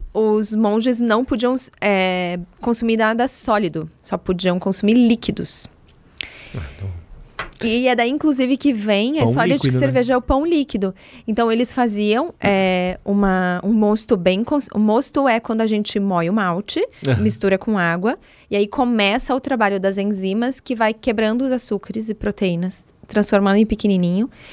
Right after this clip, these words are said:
Speaker 1: Então, a gente consegue solubilizar esses açúcares e proteínas na água. E aí vira o que a gente chama de mosto, tá?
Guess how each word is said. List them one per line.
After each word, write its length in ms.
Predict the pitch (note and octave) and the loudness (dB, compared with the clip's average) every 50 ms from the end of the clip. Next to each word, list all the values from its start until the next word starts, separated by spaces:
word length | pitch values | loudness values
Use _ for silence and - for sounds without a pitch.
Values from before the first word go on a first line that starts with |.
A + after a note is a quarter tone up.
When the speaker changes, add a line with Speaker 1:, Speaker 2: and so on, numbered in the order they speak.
| - - - | -14 -8 -6
Speaker 1:
Então, 160 | G#3+ G3 A3+ | -4 -2 0
a 40 | A3+ | 0
gente 160 | A3+ A#3+ A3+ | 0 -2 -2
consegue 400 | - A#3 A#3+ A#3 - A#3+ A3+ A#3+ | -2 -2 -2 0 0 -2 -2 -2
solubilizar 1040 | A#3+ - - - - B3+ C4 D#4+ F#4+ A4+ A4+ G#4 F#4 F4+ F#4 C#4+ B3+ G#3 G3 F#3+ A#3 D4 - - | -4 -6 -4 -2 0 2 2 2 2 2 2 0 0 0 0 0 0 0 0 -2 -6 -8 -10 -8
esses 320 | - G#3+ G#3+ - A#3 G#3+ | -6 -4 -4 -2 -2 0
açúcares 500 | A3 G#3+ G#3+ - G3 F#3+ - G3+ G#3 G3+ | 0 0 0 -2 -4 -4 -2 0 0 0
e 60 | G3+ G3 | -2 -2
proteínas 720 | - G#3+ G#3 - G3+ F#3 F#3 F#3+ G3+ G#3+ G#3+ - - - - - - - - - _ _ _ - | -4 -4 -4 -2 -2 -2 -2 -2 -2 -4 -4 -6 -10 -14 -18 -20 -20 -20 -20 -20 _ _ _ 0
na 140 | A3+ C4+ C4+ B3 G#3 | 2 4 4 4 2
água. 240 | F3+ E3 F#3 F3 - - _ _ - - - | 2 0 -4 -8 -8 -10 _ _ -20 -10 -4
E 120 | G3 G3+ | 0 2
aí 180 | F#3+ F#3 F#3+ F#3+ | 2 2 2 0
vira 180 | F#3 G3 F3+ F#3+ | 0 0 0 0
o 20 | |
que 80 | - G#3 | 0 0
a 20 | |
gente 140 | G#3 G3+ - | -2 -2 -2
chama 120 | - G3 G3 | -4 -4 -2
de 100 | G3 A3 | 0 2
mosto, 440 | B3 B3 G3 F3+ - - - - - - _ _ _ - | 2 4 2 2 -2 -6 -12 -16 -20 -20 _ _ _ 0
tá? 220 | - F3+ F#3+ | 0 0 0